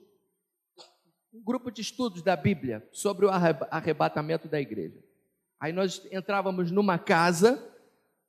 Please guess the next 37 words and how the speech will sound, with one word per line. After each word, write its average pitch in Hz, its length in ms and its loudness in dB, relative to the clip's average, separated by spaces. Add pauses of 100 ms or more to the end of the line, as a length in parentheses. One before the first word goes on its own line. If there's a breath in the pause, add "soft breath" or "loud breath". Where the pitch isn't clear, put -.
(220)
e 170 80 -6
aí 175 220 -2
quando 247 240 -2
a 226 60 2
gente 190 280 -2
entrava 156 400 0
ne-, 139 180 -6
nessa 143 340 -6
casa, 151 420 -4
a 143 80 -6
gente 151 240 -8
pegava 151 320 -8
uma 160 160 -8
pedrinha. 151 600 -8 (1300)
E 151 60 -20
cada 165 320 -8
um 214 120 -2
tinha 185 240 -12
uma 143 140 -12
pedrinha. 107 580 -8 (1160)
A 135 100 -10
Bíblia 147 380 -2
diz 165 280 -10
que 180 100 -10
nós 180 180 -4
somos 180 340 -8
pedras 202 520 -6
vivas, 117 420 -10
não 120 120 -8
é? 190 140 -2 (680)
Não 147 160 -2
é? 196 180 2
A 151 80 0
Bíblia 165 320 0
não 147 140 -4
diz 160 260 -4
isso? 208 260 -2